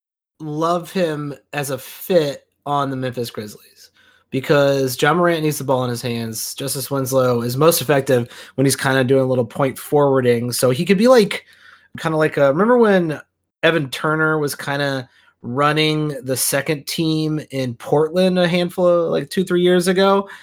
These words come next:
I feel like that's Justice Winslow's best case scenario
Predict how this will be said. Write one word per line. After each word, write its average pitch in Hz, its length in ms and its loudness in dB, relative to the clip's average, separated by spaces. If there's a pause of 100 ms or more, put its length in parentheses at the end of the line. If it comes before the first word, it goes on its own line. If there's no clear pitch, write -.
(280)
I 160 40 -2
feel 208 280 2
like 196 320 2
that's 170 400 2
Justice 151 560 0
Winslow's 139 480 0
best 139 340 -4
case 123 320 -4
scenario 160 800 2